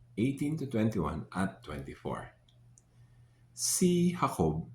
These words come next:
ang ama ni Jose na asawa ni Maria. Si Maria naman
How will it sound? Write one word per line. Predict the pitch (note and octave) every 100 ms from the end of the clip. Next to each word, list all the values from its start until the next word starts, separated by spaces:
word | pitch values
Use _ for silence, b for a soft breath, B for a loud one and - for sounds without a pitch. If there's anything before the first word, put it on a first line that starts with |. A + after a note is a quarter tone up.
| -
ang | E2+ -
ama | D#2+ E2
ni | F#2+ A#2+
Jose | B2+ - D#2+ - -
na | - -
asawa | C#2 F2 E2+ F2
ni | G2
Maria. | G#2+ E2+ A#1 - - - _ _ _ -
Si | - F#2
Maria | F2 D#2+ E2+ G2
naman | C3 F#2 D2+ D#2